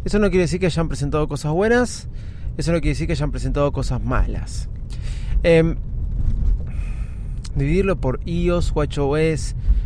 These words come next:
em, mac O S, em, T V, no, no sé si lo voy a hacer eso. De Apple Watch,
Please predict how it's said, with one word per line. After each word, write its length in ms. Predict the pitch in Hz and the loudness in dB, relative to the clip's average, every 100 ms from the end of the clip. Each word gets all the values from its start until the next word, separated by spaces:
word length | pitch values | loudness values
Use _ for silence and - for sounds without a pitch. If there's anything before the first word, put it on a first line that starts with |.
| - - | -2 0
em, 1040 | 139 131 131 127 123 120 120 117 117 117 | 2 4 2 2 2 2 2 0 0 -2
mac 340 | 117 139 147 - | 0 0 0 0
O 220 | 151 156 | 0 0
S, 280 | - - - - - - - - - | -2 -8 -8 -10 -10 -10 -8 -10 -6
em, 1160 | 147 135 131 123 123 123 120 117 110 107 107 104 - - - - - - - | -2 0 2 0 0 -2 -2 -4 -4 -6 -6 -8 -12 -12 -10 -10 -12 -12 -4
T 160 | 151 147 | 0 2
V, 720 | 180 180 170 160 151 139 131 | 2 2 0 -2 -4 -4 -6
no, 380 | 156 120 101 87 | -6 -6 -8 -8
no 100 | 185 | -6
sé 140 | 156 | -4
si 140 | 135 - | -6 -6
lo 80 | 120 | -6
voy 80 | |
a 20 | 117 | -6
hacer 220 | - 131 | -4 -2
eso. 320 | 127 175 175 - - - - - - | -2 -2 -2 -6 -8 -8 -6 -4 -2
De 280 | 156 160 180 | 2 4 4
Apple 600 | 214 220 202 185 165 156 | 2 4 4 4 2 2
Watch, 540 | 160 196 226 226 | 4 6 4 2